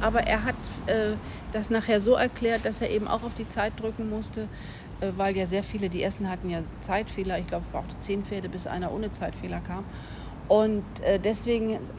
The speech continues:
habe er ein wenig schnell geritten. Aber ehrlich gesagt, so eine Stange ist ja mal ganz schnell unten. Und das passiert eben auch so jemanden wie Michi,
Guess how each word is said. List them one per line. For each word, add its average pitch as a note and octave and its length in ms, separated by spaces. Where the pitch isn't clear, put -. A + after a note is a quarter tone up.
habe G#3 260
er F3+ 180
ein F#3+ 160
wenig G3 240
schnell F#3+ 260
geritten. F3 420
Aber F#3 340
ehrlich G3 360
gesagt, G3+ 340
so - 120
eine F#3+ 240
Stange F3 480
ist - 180
ja F3+ 80
mal E3 180
ganz D#3 260
schnell E3 240
unten. G3 340
Und E3+ 140
das F3 100
passiert G#3 380
eben F#3 140
auch - 160
so - 120
jemanden F#3+ 460
wie F3 80
Michi, G#3 340